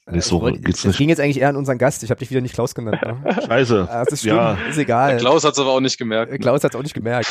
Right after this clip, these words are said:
Speaker 1: Nee, äh, es ging jetzt,
Speaker 2: <laughs> Ja,
Speaker 1: ging jetzt an
Speaker 2: ich
Speaker 1: Gast
Speaker 2: muss mich
Speaker 1: Thomas
Speaker 2: dran,
Speaker 1: plötzlich.
Speaker 2: ich muss mich dran gewöhnen, dass ich Klaus bin gerade.
Speaker 1: Nee, musst du bloß noch ein paar Minuten.
Speaker 2: Entschuldige bitte.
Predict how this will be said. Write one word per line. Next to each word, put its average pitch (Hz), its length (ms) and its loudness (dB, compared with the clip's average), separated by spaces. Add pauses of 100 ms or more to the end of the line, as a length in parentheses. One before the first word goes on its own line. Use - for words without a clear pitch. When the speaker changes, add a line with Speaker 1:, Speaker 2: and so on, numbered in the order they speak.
(120)
Speaker 1:
Nee, 139 100 4
äh, 113 220 0
es - 60 -2
ging 165 100 -2
jetzt, 180 120 4
Speaker 2:
<laughs> 92 40 -2
Ja, 95 80 -2
Speaker 1:
ging 165 80 2
jetzt 190 120 0
an 127 60 -4
Speaker 2:
ich 120 60 -8
Speaker 1:
Gast 135 120 4
Speaker 2:
muss 127 100 2
mich 139 100 2
Speaker 1:
Thomas 131 140 4
Speaker 2:
dran, 113 120 -8
Speaker 1:
plötzlich. - 240 -16
Speaker 2:
ich 98 160 -8
muss 123 160 0
mich 139 80 2
dran 123 160 2
gewöhnen, 110 340 0
dass 98 140 -4
ich 90 180 -12
Klaus 95 300 0
bin 85 160 -8
gerade. 82 300 -4 (160)
Speaker 1:
Nee, 110 440 0
musst 127 200 -2
du 139 60 2
bloß 123 120 -2
noch 135 80 2
ein 113 60 0
paar 117 100 2
Minuten. 117 140 0
Speaker 2:
Entschuldige 120 420 4
bitte. 95 240 0